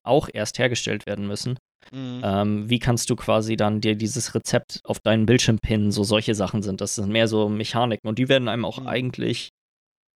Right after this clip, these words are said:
Speaker 1: ganz okay beigebracht. Da sind auch so ein paar Sachen, die, es sind halt so wirklich Kleinkram, der noch, der, der stört, so
Speaker 2: Mhm.
Speaker 1: wenn du Sachen herstellst,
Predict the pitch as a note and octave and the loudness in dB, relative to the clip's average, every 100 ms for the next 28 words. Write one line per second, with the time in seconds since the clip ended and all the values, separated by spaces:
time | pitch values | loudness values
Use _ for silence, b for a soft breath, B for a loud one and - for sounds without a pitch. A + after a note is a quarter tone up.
0 | _ - F#2+ A2+ G2+ - G#2 G#2 G2 G#2 | _ -6 -4 -2 -4 -4 -6 -2 -2 -2
1 | G#2+ G2+ G#2 A2+ B2+ - B2+ B2+ A#2 A2 | -4 -6 -6 -4 -2 -2 0 0 0 2
2 | G#2+ G#2+ A#2 G#2+ G#2+ G#2+ - b b _ | 2 2 -2 -2 -2 -4 -8 b b _
3 | _ _ _ _ _ _ - B - C3 | _ _ _ _ _ _ -16 B -6 -2
4 | A2 B2 C3 - B2 B2 - G2+ B2+ - | -2 -2 -2 0 0 0 -2 2 2 4
5 | A2 A2 G#2 G#2+ G2+ C#2 - G2+ G#2 G#2 | 4 4 4 4 2 -2 -4 -4 0 4
6 | G#2 G2 D#2+ - - - A#2 A2+ - G#2+ | 4 4 -2 -8 -4 4 6 6 2 2
7 | G#2+ G#2 G2+ - _ _ B2 B2 A#2+ A#2 | 2 0 -4 -12 _ _ -16 -14 -14 -14
8 | B2 A2+ A2+ A2+ A2+ A#2+ B2 B2 - A2+ | -6 0 4 4 2 4 4 4 4 4
9 | A2+ A2+ - | 4 2 -2